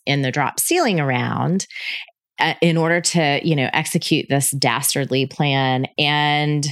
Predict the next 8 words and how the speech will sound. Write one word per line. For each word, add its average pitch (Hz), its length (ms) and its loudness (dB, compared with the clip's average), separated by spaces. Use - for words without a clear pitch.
they 185 120 4
move 214 240 2
a 403 60 -2
tile, 160 840 0
and 190 440 2
what 262 200 0
should - 220 0
happen 226 920 0